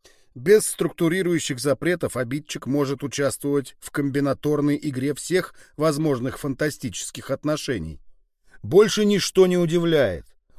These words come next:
Он так сказал, значит, это правда. Я отрекаюсь, развожусь, подаю в суд, продолжая оставаться рядом с почитаемым родителем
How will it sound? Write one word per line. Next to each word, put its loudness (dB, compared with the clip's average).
Он 6
так 4
сказал, 2
значит, -8
это -6
правда. -4
Я 2
отрекаюсь, 4
развожусь, 0
подаю 2
в -6
суд, -4
продолжая 2
оставаться 0
рядом 0
с -8
почитаемым -2
родителем -4